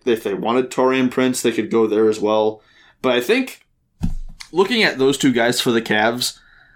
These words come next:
um, Taurean and Jetty in particular, I would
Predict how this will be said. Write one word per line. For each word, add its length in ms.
um, 460
Taurean 600
and 160
Jetty 540
in 80
particular, 720
I 100
would 220